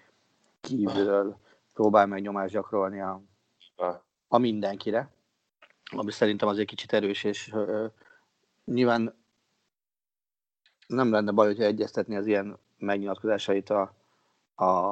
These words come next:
Speaker 1: a vezérkarral is, mert, mert azért ezzel, ezzel többet áthat a, a Bayernnek, mint segíthet, hogyha lepirányázza, lepénzi és pirányázza a Pini Zahavit,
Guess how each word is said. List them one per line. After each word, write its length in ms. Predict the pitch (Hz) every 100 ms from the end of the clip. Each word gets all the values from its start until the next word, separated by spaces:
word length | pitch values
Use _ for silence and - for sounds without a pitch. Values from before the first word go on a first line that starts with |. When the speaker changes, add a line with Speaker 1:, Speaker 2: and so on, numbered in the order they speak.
| 101 101 101 98
Speaker 1:
a 80 | 98
vezérkarral 640 | 98 113 110 120 123 127
is, 220 | 139 - - _ _ _ _ _ _ _ _ _ _ _ _ _ _ _
mert, 360 | - 107 104 -
mert 280 | 107 104 104
azért 300 | 101 104 101
ezzel, 340 | 98 107 104
ezzel 260 | 101 101 104
többet 340 | 113 101 101
áthat 360 | 107 98 104 -
a, 200 | 104 -
a 40 |
Bayernnek, 540 | 101 107 104 98 104 -
mint 160 | 98
segíthet, 500 | - 101 107 - 104
hogyha 360 | - 107 110 127 _ _ _ _
lepirányázza, 1040 | - 101 107 101 101 104 98 101 98 107 _ _ _ _ -
lepénzi 520 | 117 117 117 110 110
és 180 | 107 -
pirányázza 640 | 107 107 110 104 101 110
a 800 | 113 - - 113 110 110 113 110
Pini 320 | 110 - 107 104
Zahavit, 480 | 110 104 107 117